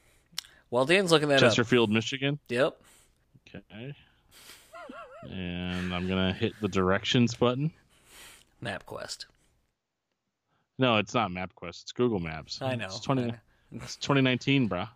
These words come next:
Speaker 1: Okay.
Speaker 2: It's twenty nineteen. Do you even Google Maps?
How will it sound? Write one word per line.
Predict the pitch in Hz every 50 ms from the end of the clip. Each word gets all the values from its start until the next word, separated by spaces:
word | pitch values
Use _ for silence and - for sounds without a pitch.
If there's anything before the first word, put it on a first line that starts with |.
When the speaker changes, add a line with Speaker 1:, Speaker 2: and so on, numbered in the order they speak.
| _ - -
Speaker 1:
Okay. | 127 123 120 113 113 - - - - - - _ - - - _ _ _ _ _ _ _
Speaker 2:
It's | _ _ _
twenty | - 120 120 113
nineteen. | 110 107 - 139 135 113 95 95 _ _ _ _ _ _ _ _ _ _ _ _ _ _ _ _ _ _ _ _ _ _ _ _ _ _ _ _ _ _ _ _ _ _ _ _ _ _ _ _ _ -
Do | - 98
you | 95 101 107 104
even | 107 104 101 98 104 101 98 92
Google | 87 95 95 95 98 101
Maps? | 104 110 110 113 - - -